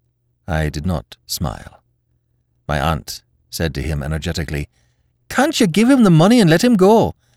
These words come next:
You've kept him late enough as it is." My uncle said he was very sorry he had forgotten. He said he believed in the old saying, "All work and no play makes Jack a dull boy."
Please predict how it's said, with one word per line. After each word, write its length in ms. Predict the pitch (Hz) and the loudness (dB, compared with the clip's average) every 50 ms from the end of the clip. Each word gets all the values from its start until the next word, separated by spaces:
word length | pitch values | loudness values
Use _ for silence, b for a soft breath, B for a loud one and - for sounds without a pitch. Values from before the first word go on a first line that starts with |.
| _ _ _ _ _ _ | _ _ _ _ _ _
You've 140 | - 110 - | -10 -4 -2
kept 180 | - 214 - | -2 0 2
him 80 | 277 269 | 4 4
late 300 | 226 165 165 196 226 - | 6 6 6 6 4 4
enough 260 | 202 180 190 208 - | 4 4 4 4 4
as 80 | 196 175 | 2 2
it 100 | 165 156 | 2 4
is." 380 | 165 185 208 151 - - - - _ _ _ _ _ _ _ _ _ _ _ _ _ _ _ _ _ _ _ _ _ _ _ _ _ _ _ _ _ _ _ | 4 4 2 2 0 -2 -6 -8 _ _ _ _ _ _ _ _ _ _ _ _ _ _ _ _ _ _ _ _ _ _ _ _ _ _ _ _ _ _ _
My 80 | - 69 | -8 -6
uncle 300 | 73 78 82 - 73 71 | -4 -4 -6 -6 -8 -8
said 180 | - - - 85 | -8 -6 -6 -4
he 80 | 82 | -4
was 160 | 80 80 78 | -4 -4 -4
very 220 | 78 87 90 90 85 | -4 -4 -4 -4 -4
sorry 420 | - - - 123 117 90 62 50 | -4 -4 -2 -2 -2 -4 -4 -8
he 140 | - - 85 | -8 -8 -8
had 100 | 78 - | -8 -8
forgotten. 480 | - 87 85 - 110 - - - - - _ _ _ _ _ _ _ _ _ _ _ _ _ _ _ _ _ _ | -8 -10 -8 -8 -10 -10 -12 -14 -18 -20 _ _ _ _ _ _ _ _ _ _ _ _ _ _ _ _ _ _
He 80 | - - | -10 -6
said 160 | - 131 127 | -4 -2 -2
he 40 | 139 | 0
believed 440 | 117 120 120 123 135 143 139 120 120 | 0 0 2 2 4 2 2 2 2
in 60 | 117 | 2
the 100 | 120 120 | 2 4
old 200 | 123 120 120 104 | 4 4 2 2
saying, 400 | - - 120 113 104 101 98 92 - _ _ _ _ _ _ _ | 0 0 2 2 2 0 0 -2 -6 _ _ _ _ _ _ _
"All 300 | - 117 135 139 131 120 | 0 2 2 2 4 4
work 320 | 123 135 143 135 - - | 4 4 4 2 2 0
and 120 | 123 120 | 2 2
no 220 | 120 123 139 143 127 | 4 4 4 2 0
play 380 | - - 127 135 131 110 101 | 0 -2 -2 0 2 2 2
makes 260 | 98 101 104 98 - - | 2 0 0 -2 -4 -4
Jack 300 | - - 113 104 - 107 | -2 0 0 0 0 -2
a 40 | |
dull 240 | 90 90 - - 110 | 0 0 2 2 2
boy." 500 | 104 92 113 117 110 92 73 67 - - | 2 2 2 2 2 0 -2 -4 -8 -14